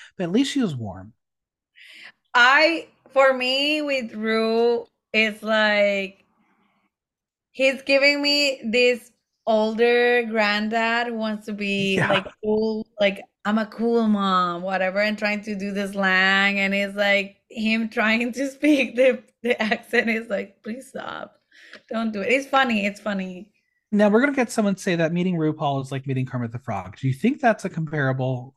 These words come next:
Speaker 1: thing?
Speaker 2: What?
Speaker 1: I know, right? Kermit the Frog is so cooler. No,
Speaker 2: It's
Speaker 1: I'm
Speaker 2: a
Speaker 1: kidding. I'm
Speaker 2: puppet.
Speaker 1: kidding. You know, he's a pu-, puppet. We learned that a thousand applied to compete, but their charisma, uniqueness, nerve, and talent snatched their attention,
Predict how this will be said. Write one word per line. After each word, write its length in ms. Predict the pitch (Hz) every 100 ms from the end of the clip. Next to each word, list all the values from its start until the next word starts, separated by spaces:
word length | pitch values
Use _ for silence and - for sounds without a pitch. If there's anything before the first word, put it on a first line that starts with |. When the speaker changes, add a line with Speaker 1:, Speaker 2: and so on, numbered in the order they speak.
| _
Speaker 1:
thing? 380 | 147 131 131 139 _ _ _ _ _ _ _ _ _ _ _ _ _ _ _ _ _ _ _ _ _ _ _ _ _ _
Speaker 2:
What? 480 | - 180 214 294 330 - _ _ _ _ -
Speaker 1:
I 80 |
know, 200 | 160 170
right? 360 | 123 135 165 175 _ _ _ _ _ _ -
Kermit 440 | - - 226 247
the 80 | 208
Frog 360 | - 196 202
is 140 | 180 -
so 140 | 202
cooler. 380 | 208 - 202 131
No, 200 | 151 185
Speaker 2:
It's 0 |
Speaker 1:
I'm 40 | 180
Speaker 2:
a 120 | 226
Speaker 1:
kidding. 160 | 277 277 294
I'm 60 | 311
Speaker 2:
puppet. 360 | 294 247 208
Speaker 1:
kidding. 160 | 180 151 - _ _ _ _ _ _ -
You 80 |
know, 80 | 131
he's 120 | 127
a 100 | 127 117 -
pu-, 240 | 123 131 123
puppet. 240 | - 120 - - - - - -
We 140 | 202 247
learned 240 | 262 277
that 120 | 262
a 80 | 226
thousand 880 | 170 - 185 214 247 220 185 139 117
applied 480 | 143 180 170 175 180
to 80 | 196
compete, 460 | 185 170 - 135
but 140 | 123 143
their 200 | 196 285
charisma, 360 | 240 185 175 165
uniqueness, 500 | 147 139 143 143 -
nerve, 160 | 131
and 140 | 127 131
talent 300 | 214 226 226
snatched 380 | - 262 294 -
their 80 |
attention, 580 | 240 233 254 - 135 123